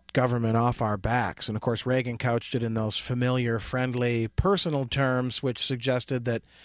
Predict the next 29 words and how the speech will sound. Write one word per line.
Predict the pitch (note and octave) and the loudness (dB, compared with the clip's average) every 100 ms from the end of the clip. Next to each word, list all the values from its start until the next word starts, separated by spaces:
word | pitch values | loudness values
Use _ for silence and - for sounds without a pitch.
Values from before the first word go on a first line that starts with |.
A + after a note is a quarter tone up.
| - - - | -20 -14 -4
intrusive | C3+ B2+ E3+ E3 - B2+ | -2 0 2 2 2 0
government | C#3+ C#3 C3 C3 B2 | 2 2 2 0 0
in | B2 | 0
your | A#2+ B2 | 2 2
own | C3+ B2+ | 2 0
personal | B2+ C3+ C3 B2+ A#2+ | 0 0 0 0 0
affairs | A2 C#3 C#3 C3+ B2 G#2+ | 0 2 4 4 2 0
is, | A2 G2+ - | -4 -4 -4
you | A#2 | -2
know, | A2 G#2+ A2 - _ | -2 -2 -8 -18 _
that's | C#3 D3 | 0 0
what | C#3 B2+ | 0 0
he's | A#2+ | 0
talking | - A2+ A2+ | 0 -2 -2
about. | A2+ A2 G#2 - - - | -2 -2 -4 -10 -20 -4
But | E3+ E3 | 0 2
he | G#3+ | 4
meant, | G#3 E3+ C#3+ | 4 2 0
you | D3+ | -2
know, | D3 C#3 | 0 0
turn | - D#3+ D#3+ | 0 0 2
the | D3+ | 2
other | D3+ D3 | 2 2
way, | C#3+ D#3 D#3 D3+ | 4 4 2 2
laissez-faire | C#3 C3+ D3 D3+ D3+ - D3 C#3+ | 2 2 2 2 0 2 2 2
capitalism, | D3+ D3+ D3+ D3 D3 C#3 C#3+ C3+ - - - - | 2 2 2 2 4 4 2 0 -6 -20 -16 -2
uh, | C3+ C3+ C3+ C3 B2+ B2+ | 2 4 4 4 2 2
unchecked | D#3+ F3 E3 E3 D#3 - | 0 0 2 2 0 0
polluting, | D3+ D3 D3+ D3+ D3 D3 | 2 4 4 4 2 0